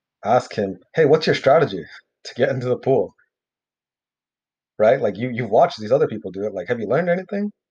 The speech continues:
That's not what he's asking. He's asking if he wants to be well.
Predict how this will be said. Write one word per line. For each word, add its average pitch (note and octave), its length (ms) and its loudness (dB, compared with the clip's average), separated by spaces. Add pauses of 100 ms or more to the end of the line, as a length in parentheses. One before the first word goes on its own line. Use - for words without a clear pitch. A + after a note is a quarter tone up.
(1080)
That's B2 160 -4
not D3 140 2
what C#3+ 80 0
he's A#2 100 0
asking. C#3+ 380 0 (920)
He's G#2+ 140 -2
asking C3+ 300 -4
if A2 80 -8
he A2+ 60 -8
wants G#2+ 260 -8
to G#2 60 -12
be F#2 100 -10
well. F#2+ 320 -4